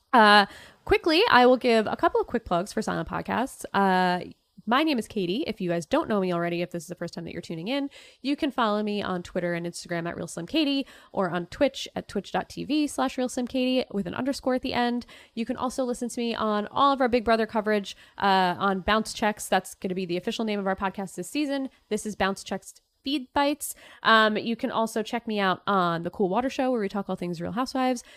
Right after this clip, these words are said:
You can check me out on T J Hates Quitters, this upcoming, upcoming season of The Challenge U S A. Carrie and I will be covering that together. Uh, we're thinking also about covering The Bachelorette, um, myself and a few others here at Silent Podcast, so we may kick that off.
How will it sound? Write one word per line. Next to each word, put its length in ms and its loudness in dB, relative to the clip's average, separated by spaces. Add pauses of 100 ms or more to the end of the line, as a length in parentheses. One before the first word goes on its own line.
(200)
You 100 0
can 160 -2
check 180 -4
me 120 0
out 120 0
on 120 -4
T 160 -4
J 100 -4
Hates 220 -6
Quitters, 400 0
this 180 -6
upcoming, 400 -8 (100)
upcoming 400 -2
season 280 -4
of 80 -4
The 60 -8
Challenge 340 -6
U 100 -4
S 160 -4
A. 260 -2
Carrie 280 -4
and 80 -6
I 80 -4
will 80 -4
be 80 -10
covering 300 -10
that 200 -6
together. 400 -2 (320)
Uh, 220 2 (120)
we're 220 2
thinking 420 0
also 380 0
about 240 4
covering 300 -4
The 40 -6
Bachelorette, 680 0
um, 360 0
myself 600 -2
and 360 -4
a 60 -10
few 200 -4
others 260 -2
here 160 -2
at 120 -2
Silent 220 -2
Podcast, 280 -6
so 140 -4
we 60 -2
may 160 -6
kick 260 -14
that 180 0
off. 260 2